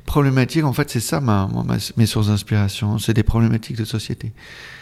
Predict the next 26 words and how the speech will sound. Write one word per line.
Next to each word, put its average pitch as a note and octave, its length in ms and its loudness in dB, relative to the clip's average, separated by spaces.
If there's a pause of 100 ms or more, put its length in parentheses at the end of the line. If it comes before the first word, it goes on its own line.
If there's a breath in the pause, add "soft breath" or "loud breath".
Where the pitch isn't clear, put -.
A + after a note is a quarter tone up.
(260 loud breath)
Mais, A2+ 140 8
mais A#2 160 4
vraiment B2 240 6
à D3 60 6
l'instar A#2 340 4
de, A2+ 160 4 (140)
de B2 100 2
toutes - 300 0
les A2 120 6
grandes B2+ 380 2
comédies A#2+ 360 0
sociales D3 440 2
qui - 80 -4
ont A2 40 2
été G2 180 -2
faites, C3+ 340 2
euh, A2 60 6
post-Thatcher, B2 880 4 (600 loud breath)
euh, G2+ 300 4
de F#2+ 140 2
Loach A#2 420 4
à G#2+ 60 0
Stephen G2+ 360 2
Frears, B2+ 460 0
euh, F#2+ 240 -4
sans, G2+ 240 -4